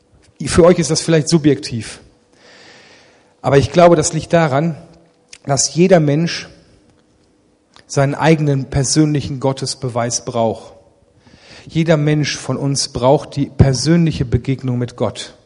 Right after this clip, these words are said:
Das, das ist erbaulich und das ist schön, wenn, wenn ich höre, was jemand mit Gott erlebt hat. Aber es hat nicht die gleiche Qualität und nicht die gleiche lebensverändernde Kraft,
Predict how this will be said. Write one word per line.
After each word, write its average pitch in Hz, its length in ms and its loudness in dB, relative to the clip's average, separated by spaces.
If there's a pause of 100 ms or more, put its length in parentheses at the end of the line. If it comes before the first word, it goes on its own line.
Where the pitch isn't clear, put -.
(1160)
Das, - 240 -6
das 160 160 2
ist - 260 -4
erbaulich 180 520 4
und 151 60 0
das 151 140 0
ist 156 120 -4
schön, 143 640 -2
wenn, 147 200 0
wenn 147 120 2
ich - 220 2
höre, 185 280 4
was 156 200 0
jemand 165 200 0
mit 147 140 -6
Gott 165 160 2
erlebt 160 360 0
hat. 120 260 -6
Aber 131 120 -4
es 127 140 -2
hat 139 160 -4
nicht - 180 -6
die 151 60 -6
gleiche 147 320 -2
Qualität 143 600 -2
und 127 60 -6
nicht 127 180 -6
die 135 60 -10
gleiche 135 300 0
lebensverändernde 139 680 -2
Kraft, - 460 -6